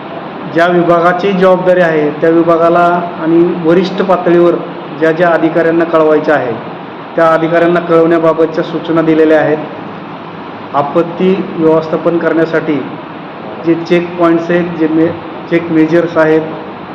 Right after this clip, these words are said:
ते घेण्याबाबत सर्व विभागांना सूचना दिलेल्या आहेत. सर्व विभाग त्या दृष्टीने तयारीला लागलेले आहेत. माननीय जिल्हाधिकारी महोदयांनी याबाबतची, अ, सविस्तर सूचना देऊन आम्हाला मार्गदर्शन केलं आहे. अ,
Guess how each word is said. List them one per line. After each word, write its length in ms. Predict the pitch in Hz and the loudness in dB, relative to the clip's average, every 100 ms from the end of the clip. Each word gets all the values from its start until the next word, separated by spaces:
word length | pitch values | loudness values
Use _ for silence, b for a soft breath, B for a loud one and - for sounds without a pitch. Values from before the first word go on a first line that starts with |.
| - - | -6 -2
ते 80 | |
घेण्याबाबत 600 | 156 156 156 160 156 160 - | -2 0 2 2 2 2 0
सर्व 240 | 165 165 | 0 4
विभागांना 480 | 170 156 160 160 160 | 4 4 4 2 0
सूचना 340 | 151 147 156 | -2 -2 0
दिलेल्या 300 | 151 151 147 | 2 4 4
आहेत. 60 | 147 - - - - - - | 2 -2 -12 -12 -14 -14 -4
सर्व 160 | 160 160 | 0 4
विभाग 320 | 165 160 160 - - - | 4 4 2 0 -8 -6
त्या 100 | - | -2
दृष्टीने 480 | 156 151 - 156 151 | 0 0 -2 -4 0
तयारीला 300 | 156 151 151 | 2 4 4
लागलेले 340 | 147 139 143 147 | 2 2 0 0
आहेत. 140 | 143 | 0
माननीय 320 | 147 151 156 | 0 2 2
जिल्हाधिकारी 500 | 147 143 147 147 151 | 2 2 0 2 2
महोदयांनी 600 | 151 143 143 151 160 180 170 - - - | 2 0 2 2 4 4 2 -2 -8 -2
याबाबतची, 600 | 151 151 147 151 - 151 127 - - - - - - - - | 2 2 2 2 0 -6 -6 -10 -14 -14 -14 -12 -12 -6 2
अ, 180 | 151 151 | 4 4
सविस्तर 520 | 151 151 156 151 170 | 2 0 0 0 -2
सूचना 360 | 151 151 160 160 | 0 -2 0 2
देऊन 220 | 160 160 | 4 4
आम्हाला 240 | 151 151 | 4 4
मार्गदर्शन 600 | 151 147 143 147 143 151 | 4 4 2 0 0 -2
केलं 220 | 143 143 117 | 0 0 -2
आहे. 80 | - - - - - - - - - | -4 -12 -12 -14 -14 -14 -16 -14 -2
अ, 280 | 151 151 151 | 2 4 4